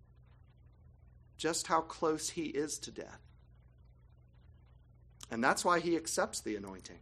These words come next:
as lavish as it is. Because given the circumstances, it's entirely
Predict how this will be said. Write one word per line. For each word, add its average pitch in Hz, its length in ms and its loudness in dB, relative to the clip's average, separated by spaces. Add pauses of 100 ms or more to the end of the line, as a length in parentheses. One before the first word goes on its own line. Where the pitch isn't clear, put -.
(320)
as 110 140 -8
lavish 127 800 2
as 143 160 -2
it 143 100 2
is. 143 440 -2 (1120)
Because - 280 -2
given 170 240 6
the 165 60 2
circumstances, 160 920 0
it's - 220 -2
entirely 156 920 0